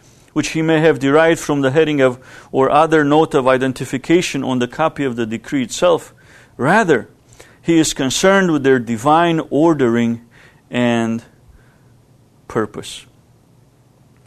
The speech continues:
So go back to the seventy years.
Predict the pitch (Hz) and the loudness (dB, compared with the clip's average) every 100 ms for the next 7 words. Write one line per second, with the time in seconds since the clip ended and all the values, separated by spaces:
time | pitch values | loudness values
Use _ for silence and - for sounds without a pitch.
0 | - - - _ _ _ _ _ _ 160 | -20 -20 -20 _ _ _ _ _ _ -12
1 | 165 180 175 - 139 135 - 156 147 143 | -6 -2 -2 -4 -6 -6 2 2 2 -2
2 | 139 139 139 107 95 - | -2 0 0 -2 -6 -18